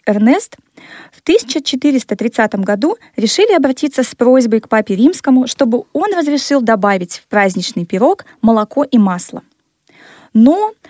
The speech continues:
он им отказал, и лишь спустя шестьдесят лет глава католической церкви дал свое согласие на добавление в пирог сливочного масла и молока. Его послание известно под названием "Масляный декрет".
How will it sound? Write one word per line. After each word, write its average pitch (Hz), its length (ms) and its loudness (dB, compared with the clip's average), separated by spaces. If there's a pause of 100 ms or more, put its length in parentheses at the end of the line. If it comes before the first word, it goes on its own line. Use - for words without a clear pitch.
(200)
он 427 160 0
им 359 100 0
отказал, 214 560 -2 (460)
и 262 80 6
лишь 359 240 2
спустя 226 640 -4
шестьдесят 196 680 -4
лет 262 380 0
глава 214 400 -2
католической - 600 -8
церкви 403 440 -4
дал 233 300 2
свое 226 260 -2
согласие 208 640 -2
на 208 140 2
добавление 196 560 0
в 180 80 -10
пирог 208 260 -4
сливочного 196 600 -4
масла 262 340 -2
и - 160 -6
молока. 196 480 -4 (560)
Его 320 220 2
послание 277 600 2 (840)
известно 240 600 0
под 214 160 0
названием 226 680 2 (180)
"Масляный 226 540 2
декрет". 190 480 -4